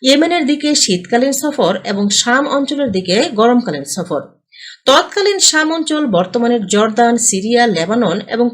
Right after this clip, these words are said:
পূর্ণ ফিলিস্তিন ভূখণ্ড বিস্তৃত ছিল। গরমকালে শামের আবহাওয়া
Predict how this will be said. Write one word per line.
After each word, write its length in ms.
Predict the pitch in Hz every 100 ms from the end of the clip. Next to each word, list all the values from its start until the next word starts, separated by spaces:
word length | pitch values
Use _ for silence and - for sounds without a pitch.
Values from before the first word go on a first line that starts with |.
| -
পূর্ণ 300 | 311 320 330
ফিলিস্তিন 560 | - 190 233 - 247
ভূখণ্ড 420 | 180 180 233 220 -
বিস্তৃত 360 | 208 - 180 - -
ছিল। 220 | 160 151 - _ _ _ _ 202
গরমকালে 600 | 226 320 381 349 214 254
শামের 380 | - 247 226 226
আবহাওয়া 600 | - 156 202 214 180